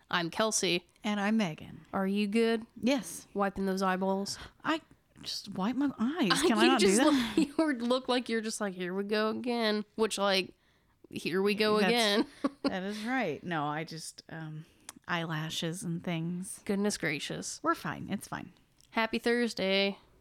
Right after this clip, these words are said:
Speaker 2: Yes.
Speaker 1: Welcome back.
Speaker 2: Second episode back.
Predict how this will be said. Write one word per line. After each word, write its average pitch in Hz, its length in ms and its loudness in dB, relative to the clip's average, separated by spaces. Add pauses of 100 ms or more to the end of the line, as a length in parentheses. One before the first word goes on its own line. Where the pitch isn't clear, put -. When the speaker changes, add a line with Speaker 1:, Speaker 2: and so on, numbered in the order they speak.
(360)
Speaker 2:
Yes. 196 580 0
Speaker 1:
Welcome 202 320 0
back. 196 600 0 (580)
Speaker 2:
Second 185 440 -4
episode 180 520 -6
back. 160 460 -4